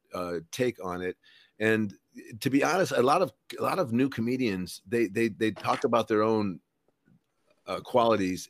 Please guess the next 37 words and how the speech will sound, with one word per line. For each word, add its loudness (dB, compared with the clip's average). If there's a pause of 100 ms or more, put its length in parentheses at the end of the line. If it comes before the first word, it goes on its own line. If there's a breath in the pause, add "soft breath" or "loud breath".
and -2
they, 2
they're 2
like, 2
"Oh, 6
people 2
aren't 2
gonna 0
find -2
this -4
very 2
interesting. -6 (440 loud breath)
Um, -2
you 0
know, 0
my, 4
my 2
struggles 2
aren't -2
interesting -4
to -4
other -2
people." -6 (280 soft breath)
But, 8
but 6
that's 0
what 2
makes 0
you 0
interesting -4
to -10
strangers, -8 (260 soft breath)
is, 2
is -2 (200)
the 0
idea 4
of, 2